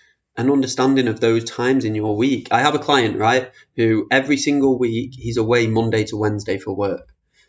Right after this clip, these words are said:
So our targets for Monday to Wednesday are entirely different to they are Thursday to Sunday. That's his specific thing around nutrition, is that we build his nutrition around those three days.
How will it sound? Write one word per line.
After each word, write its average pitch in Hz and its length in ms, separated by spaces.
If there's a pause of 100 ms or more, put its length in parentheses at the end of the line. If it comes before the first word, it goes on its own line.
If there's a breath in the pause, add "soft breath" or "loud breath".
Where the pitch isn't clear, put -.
(160)
So 113 280
our 113 160
targets 131 520
for 113 80
Monday 107 320
to 110 140
Wednesday 110 500
are 101 120
entirely 107 440
different 104 400
to 104 100
they 101 120
are 98 200
Thursday 101 380
to - 100
Sunday. 117 400 (440 soft breath)
That's - 200
his 139 140
specific 117 500
thing 131 220
around 104 260
nutrition, 104 460
is 95 140
that - 100
we 107 100
build 113 260
his 110 120
nutrition 107 480
around 101 240
those 95 180
three 101 180
days. 104 380